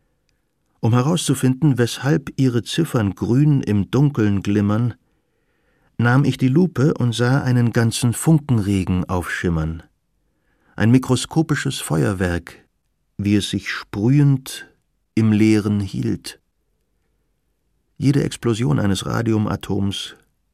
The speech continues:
gleich der Geburt eines neuen Alls. Binnen weniger als drei Minuten hob da die Zeit an, vom Raum bedingt,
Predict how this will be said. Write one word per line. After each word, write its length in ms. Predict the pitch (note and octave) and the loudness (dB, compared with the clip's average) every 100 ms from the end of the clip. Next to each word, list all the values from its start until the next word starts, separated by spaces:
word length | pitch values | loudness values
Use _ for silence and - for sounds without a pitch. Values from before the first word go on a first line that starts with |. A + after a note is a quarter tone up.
| _ _ _ | _ _ _
gleich 320 | - F2+ F#2 | -6 -4 -4
der 120 | - F#2+ | -4 -2
Geburt 640 | E2+ G2+ G2 G#2 - - | 0 0 0 -4 -10 -6
eines 320 | F#2 F#2+ - | -4 -4 -4
neuen 420 | F#2 F2+ F2+ F#2+ | -4 -2 -4 -6
Alls. 460 | F2 F2 D#2 - - _ _ _ _ _ _ _ _ _ _ _ _ _ _ _ _ _ _ _ _ - - | -6 -8 -8 -14 -18 _ _ _ _ _ _ _ _ _ _ _ _ _ _ _ _ _ _ _ _ -20 -2
Binnen 240 | A#2+ A2+ | 2 4
weniger 320 | D3 C#3+ A2+ | 4 2 0
als 220 | G#2+ G2+ - | -2 -4 -4
drei 220 | G#2+ A2 | -2 0
Minuten 580 | A#2 G#2 G#2+ - A2+ F#2+ | 2 2 0 0 -2 0
hob 280 | A#2 B2+ - | -2 -4 -6
da 220 | - A#2 | -4 -2
die 180 | A#2 G2+ | -4 -6
Zeit 540 | - - G#2 G#2 - - | -6 -6 -4 -6 -8 -6
an, 320 | G2+ F2+ D#2 _ _ _ _ _ | -2 -4 -6 _ _ _ _ _
vom 280 | - G#2 F#2+ | -6 -2 0
Raum 360 | F#2 G#2 G#2+ | 2 2 4
bedingt, 540 | G#2 - A2+ F#2+ - | 2 0 0 -2 -4